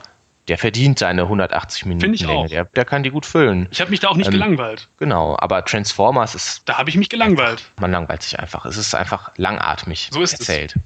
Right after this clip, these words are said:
Speaker 1: Und das will ich nicht.
Speaker 2: Zum Abschluss kann man vielleicht noch erwähnen, dass wir, obwohl es erst die zweite Folge ist, das ist ja eigentlich Wahnsinn, haben wir jetzt schon eine, eine Neuerung, denn wir beenden diese Folge mit, äh, Musik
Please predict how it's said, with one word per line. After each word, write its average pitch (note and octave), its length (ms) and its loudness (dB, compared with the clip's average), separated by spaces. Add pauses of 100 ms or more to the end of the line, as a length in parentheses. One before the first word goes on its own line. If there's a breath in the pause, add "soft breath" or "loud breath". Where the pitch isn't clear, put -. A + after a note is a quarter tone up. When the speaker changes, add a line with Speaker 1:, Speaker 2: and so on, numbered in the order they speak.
(120)
Speaker 1:
Und G2 100 -6
das B2 180 -2
will F2 120 -2
ich - 100 -2
nicht. - 320 -10
Speaker 2:
Zum F3+ 140 4
Abschluss - 560 0 (120)
kann F3+ 140 2
man F3 120 2
vielleicht F3+ 260 0
noch D#3+ 100 2
erwähnen, D#3 320 2
dass D#3 160 -2
wir, C3+ 140 2
obwohl C3 240 0
es F3+ 100 -2
erst D3+ 300 -6
die B2+ 160 -10
zweite G#3 360 0
Folge D#3+ 340 0
ist, D3 260 -6 (100)
das B2 160 -12
ist - 160 0
ja B2 60 0
eigentlich B2+ 260 0
Wahnsinn, C3+ 380 4
haben D3 100 4
wir B2+ 80 0
jetzt C3+ 220 4
schon C#3 200 6
eine, A#2+ 140 4
eine A2+ 220 2
Neuerung, B2 560 4 (200)
denn D3 280 4
wir C#3+ 160 2
beenden F#3 400 4
diese D#3 200 -2
Folge D#3 360 2
mit, C#3+ 320 2
äh, B2 300 4 (180)
Musik D3 500 2